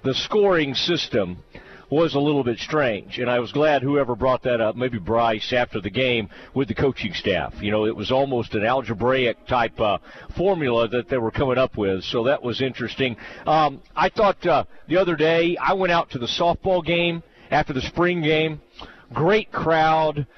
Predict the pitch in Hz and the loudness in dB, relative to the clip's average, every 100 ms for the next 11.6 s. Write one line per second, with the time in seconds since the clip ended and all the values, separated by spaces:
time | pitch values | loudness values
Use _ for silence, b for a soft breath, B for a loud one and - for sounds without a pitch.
0 | B 151 214 - 170 175 180 185 156 190 | B -4 -4 0 0 2 0 -4 -2 0
1 | 175 185 175 160 175 165 170 165 175 170 | 0 0 0 0 -2 -2 -4 -2 0 0
2 | 160 B B 170 202 175 156 175 139 - | 0 B B 2 2 0 -2 0 -2 0
3 | 180 160 165 156 147 135 143 131 117 165 | 0 2 2 2 0 0 2 0 0 -2
4 | 165 151 127 113 117 143 208 220 139 135 | -2 0 0 0 0 0 2 2 0 -4
5 | 123 - 160 - - 180 175 143 127 123 | -6 -2 -2 -2 -2 0 2 2 2 0
6 | - B B - 226 190 - - 196 196 | -6 B B 0 2 2 -2 -4 -2 -2
7 | 156 156 151 160 220 220 190 165 139 143 | 0 2 2 2 2 2 0 0 4 4
8 | 139 - b b 180 156 170 175 156 151 | 2 -4 b b -4 2 2 2 0 -2
9 | 156 135 143 139 113 90 - B B 151 | -2 0 0 0 -2 -4 -6 B B 0
10 | 190 190 196 175 151 180 - 151 - 233 | 2 2 2 0 -2 -6 -6 -6 0 2
11 | 180 151 147 147 139 123 | 2 0 2 2 0 -2